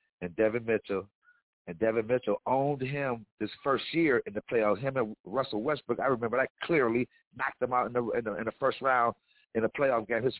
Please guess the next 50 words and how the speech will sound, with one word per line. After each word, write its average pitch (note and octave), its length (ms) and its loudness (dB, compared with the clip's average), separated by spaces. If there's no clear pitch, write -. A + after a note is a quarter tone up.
rookie C3+ 240 0
year. A#2+ 360 4
Okay, A2+ 240 2
these C3 260 4
two B2 200 2
guys, A2+ 320 2
p-, C3+ 60 -2
playoff B2 340 2
P B2+ 260 2
and G2+ 100 -2
Russell B2 240 0
Westbrook, B2+ 380 0
M B2 100 -2
V B2+ 60 -4
P C#3+ 160 0
of C#3 80 4
the D3+ 40 4
league. B2+ 320 4
Okay, A#2+ 280 2
and A#2+ 140 0
right C#3 180 0
now, D3+ 260 0
and A#2+ 260 -4
he D#3 100 2
mad D3+ 400 2
right D#3 200 -2
now. D#3+ 360 -2
He D3 120 -6
ain't D#3 160 -4
get D#3+ 140 -2
picked - 180 -2
for A#2 80 -4
no C#3+ 320 0
team, F3 340 -2
first, D#3+ 240 0
second, D#3+ 300 -4
third. D#3+ 260 2
He C3+ 80 -10
got - 120 -8
the - 60 -12
best E3 280 -2
record D#3+ 180 -4
in D3+ 140 -2
the D#3 60 0
league, E3 240 2
uh, A#2 300 4
twenty-six D#3 420 -2
points D#3+ 260 0
a C#3+ 40 -6
game. D#3 380 0